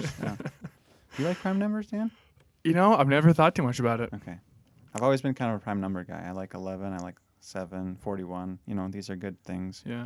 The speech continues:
Speaker 1: I, I guess I've always, I've always
Speaker 2: Forty-seven.
Speaker 1: liked seven and eleven.
Speaker 2: Okay.
Speaker 1: Um, c-, probably those were some sports numbers back in
Speaker 2: Yeah.
Speaker 1: the day.
Speaker 2: I'm gonna be turning
Speaker 1: So
Speaker 2: thirty-seven in November, so prime number year.
Speaker 1: What? Okay, this is completely off topic for us
Speaker 2: Yeah.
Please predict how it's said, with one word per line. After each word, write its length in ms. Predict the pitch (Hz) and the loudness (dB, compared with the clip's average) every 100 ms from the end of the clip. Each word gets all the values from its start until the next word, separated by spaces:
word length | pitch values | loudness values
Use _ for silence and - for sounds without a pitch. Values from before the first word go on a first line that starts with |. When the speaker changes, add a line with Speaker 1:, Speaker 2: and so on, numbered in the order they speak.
| - | -2
Speaker 1:
I, 120 | 156 - | -2 0
I 80 | |
guess 220 | 160 196 151 | 0 0 2
I've 140 | 143 | 4
always, 340 | 160 185 147 - | 4 4 0 -2
I've 180 | 139 156 | 0 2
always 280 | 175 190 180 | 2 0 -4
Speaker 2:
Forty-seven. 200 | 98 127 | -6 0
Speaker 1:
liked 300 | 135 131 - | 0 0 -6
seven 420 | 101 127 127 127 | -4 -2 -2 -4
and 120 | 123 | -4
eleven. 500 | 117 120 127 147 165 - - 98 | -2 -2 0 -2 -4 -8 -12 -12
Speaker 2:
Okay. 240 | 113 113 120 - | -10 -14 -16 -6
Speaker 1:
Um, 460 | 127 120 117 123 131 - _ _ _ - | -2 -2 -2 -4 -6 -14 _ _ _ -20
c-, 60 | - _ _ - - - | -20 _ _ -20 -20 -6
probably 220 | 143 131 - - - | -4 -4 -8 -14 -10
those 180 | 135 | -8
were 80 | 139 | -6
some 280 | - 131 135 | -8 -8 -8
sports 360 | - 139 131 135 | -6 -6 -6 -4
numbers 300 | 135 139 - | -4 -4 -4
back 180 | 131 151 | -6 -4
in 60 | |
Speaker 2:
Yeah. 60 | 131 | -6
Speaker 1:
the 40 | |
day. 200 | 139 151 - _ - | -6 -8 -12 _ -8
Speaker 2:
I'm 80 | 110 | -4
gonna 100 | 113 | -4
be 100 | 107 | -4
turning 260 | 113 113 | -2 -2
Speaker 1:
So 40 | 110 | 0
Speaker 2:
thirty-seven 600 | 104 101 113 107 95 95 _ _ - | -4 -4 -4 -4 -4 -8 _ _ -10
in 80 | 92 | -8
November, 340 | 90 92 90 | -6 -6 -8
so 280 | - 87 85 _ _ _ _ _ _ - | -8 -10 -12 _ _ _ _ _ _ -10
prime 180 | 92 92 | -8 -6
number 200 | 90 90 | -6 -6
year. 220 | 90 90 _ _ _ _ _ _ _ _ - | -8 -10 _ _ _ _ _ _ _ _ -6
Speaker 1:
What? 200 | 107 104 _ _ | -2 -2 _ _
Okay, 240 | 139 127 120 - - | -4 -2 -4 -6 -6
this 160 | 139 | -2
is 140 | 139 117 | -2 0
completely 460 | 127 123 123 120 | 2 4 4 4
off 200 | 120 117 | 2 2
topic 300 | 123 113 117 | 0 0 0
for 280 | - 117 120 | 0 0 2
us 240 | 123 110 | 0 -4
Speaker 2:
Yeah. 60 | 92 | -6